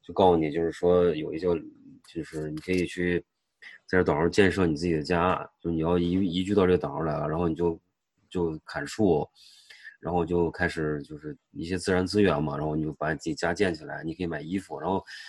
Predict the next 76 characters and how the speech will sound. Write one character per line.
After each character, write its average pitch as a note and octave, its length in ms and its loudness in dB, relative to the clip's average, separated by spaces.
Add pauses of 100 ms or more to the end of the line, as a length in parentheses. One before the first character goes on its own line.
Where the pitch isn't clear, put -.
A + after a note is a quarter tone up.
(160)
他 G2+ 80 -2
就 F#2+ 400 6
说 G2 180 0
你， F2 160 0
你 F2 140 0
要 G2 140 0
不 F#2 60 0
要 F2+ 120 2
把 D#2+ 160 -4
这 E2+ 140 0
个 F2 220 4 (1400)
房 F#2+ 200 6
子 G#2+ 80 8
再 A2 120 6
变 G2+ 180 6
大 G2 180 6
一 E2+ 40 4
点 D#2+ 120 0
儿， D2+ 60 0
就 E2+ 80 -2
给 E2+ 100 -2
你 D#2+ 300 0 (280)
房 F2+ 200 0
贷， G#2+ 220 6
你 D#2 80 0
就 D2+ 80 -4
知 E2+ 100 -4
道 D#2 100 0
吧， D2 80 -4
然 D2 100 -6
后 F2 100 -2
你 D#2+ 80 -4
就 F2 140 -2
赚 F2 200 2
钱 E2+ 180 -4
再 F2 120 -2
还 F2 200 -4
房 F2 160 0
贷， F#2+ 180 2
再 E2+ 100 -4
把 D2 160 -8 (500)
房 F2 140 0
子 G2 60 2
换 F#2+ 140 2
成 G2 100 2
更 G#2 160 2
大 F2+ 260 2
的， - 80 -6
就 A2 220 -2
其 - 100 -10
实 D3 140 4
他 F#3+ 80 2
就 A3 160 4
这 C3+ 120 4
么 A2+ 80 2
简 E2 220 2
单 E2 100 2
一 F#2+ 60 4
个 G#2 60 4
事 - 120 2
儿， F2+ 60 4
但 B2 100 4
是 A#2 60 4
他 D#3 80 4
也 C3 80 6
没 D3+ 60 6
有 D#3+ 60 8
强 G#2+ 220 2
迫 E3 140 6
你 G2 80 2
做， D#2 180 -2
你 F2+ 120 0
也 B2 80 0
可 G#2+ 100 -2
以 G#2+ 60 2
不， A2+ 280 -2